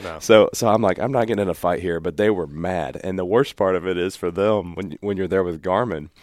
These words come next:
Speaker 2: at the pre-party, you go get your swag <laughs> bag before anybody has a chance.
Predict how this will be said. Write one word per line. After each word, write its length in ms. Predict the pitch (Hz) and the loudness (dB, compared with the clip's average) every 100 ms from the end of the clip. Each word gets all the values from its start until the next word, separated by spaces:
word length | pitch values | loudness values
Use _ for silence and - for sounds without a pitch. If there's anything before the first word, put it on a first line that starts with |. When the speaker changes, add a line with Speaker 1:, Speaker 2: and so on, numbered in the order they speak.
| _ | _
Speaker 2:
at 140 | 85 87 | -6 -6
the 80 | - | -6
pre-party, 500 | 117 117 107 95 80 | -4 -2 0 0 -2
you 100 | 98 | -2
go 140 | 107 | 0
get 220 | 104 104 | 0 -4
your 60 | 107 | -6
swag 400 | - 92 95 110 | -4 -2 0 0
<laughs> 0 | |
bag 120 | - - - - - - | -4 -12 -20 -20 -20 -16
before 420 | - - 131 123 - | -16 -4 2 2 0
anybody 340 | - 123 113 - | 4 6 6 2
has 180 | 92 113 | 0 0
a 80 | - | -4
chance. 800 | - - - _ - - - | -6 -6 -8 _ -8 -4 -6